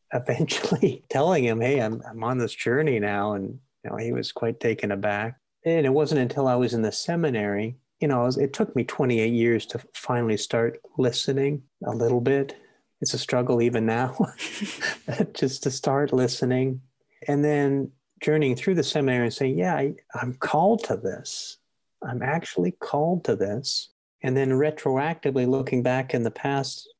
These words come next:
and saying, "Yeah, this didn't come out of nowhere. It, it, not like it just sprung up when I was twenty-eight, even though there was a profound experience I went through, but the signs were there from the beginning. I could see it."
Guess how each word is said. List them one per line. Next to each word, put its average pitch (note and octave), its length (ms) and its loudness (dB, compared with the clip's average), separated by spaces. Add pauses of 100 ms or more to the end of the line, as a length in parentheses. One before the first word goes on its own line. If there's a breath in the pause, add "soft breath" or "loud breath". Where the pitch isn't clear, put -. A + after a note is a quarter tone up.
and C#3 320 -2
saying, C#3 320 0
"Yeah, D3+ 140 4
this D3+ 160 -2
didn't G#3+ 260 0
come D#3 180 -2
out C#3+ 140 2
of B2+ 140 -2
nowhere. C3 500 4
It, F#2+ 220 -4
it, - 180 -4 (320)
not D3+ 240 2
like C#3 160 2
it B2 80 2
just A#2+ 220 -2
sprung C3+ 420 0
up B2 260 -2 (680)
when A#2+ 160 -2
I A#2 40 -2
was A2 140 -4
twenty-eight, B2+ 640 0 (100)
even A2 220 0
though G#2+ 140 0
there G#2+ 100 0
was G#2 220 -2
a B2+ 40 -16
profound G#2+ 640 -2 (480 soft breath)
experience B2+ 680 2
I G#2+ 60 2
went C3 300 2
through, G#2 180 0
but G#2+ 140 -2
the A2 80 2
signs D3+ 560 0
were A2 120 4
there A2 440 2
from A2 160 -2
the A#2 80 0
beginning. D#3+ 560 2
I A#2+ 80 -2
could A#2+ 200 -4
see F3+ 400 2
it." D2 260 -2